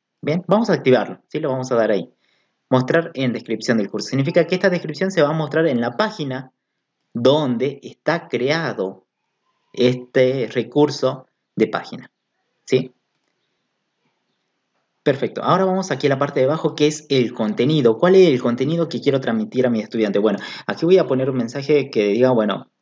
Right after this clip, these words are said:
este es el contenido. Ustedes van a poner lo que ustedes deseen. Contenido. Este es el contenido y aquí yo quiero incrustar, por ejemplo, este Padlet.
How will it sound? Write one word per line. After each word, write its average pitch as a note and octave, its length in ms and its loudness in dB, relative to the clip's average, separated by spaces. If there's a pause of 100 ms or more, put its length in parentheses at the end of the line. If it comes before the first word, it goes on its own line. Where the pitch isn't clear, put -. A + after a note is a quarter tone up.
(220)
este G#2 580 4
es - 140 -6
el G#2 300 0
contenido. C#3+ 480 2
Ustedes G#2 260 -4
van A#2+ 160 -4
a B2 100 -2
poner A2 380 0
lo G#2 340 0
que G2 60 -2
ustedes F2+ 400 -6
deseen. G#2+ 400 0 (500)
Contenido. G#2+ 760 0 (580)
Este C3 160 0
es C#3 120 0
el F3 120 2
contenido G3+ 440 0
y D#3+ 120 -2
aquí B2 260 -4
yo C3 120 -2
quiero B2+ 320 -2 (140)
incrustar, C#3 480 -2
por C3+ 140 0
ejemplo, G#2 220 -4
este - 140 -4
Padlet. B2 480 -2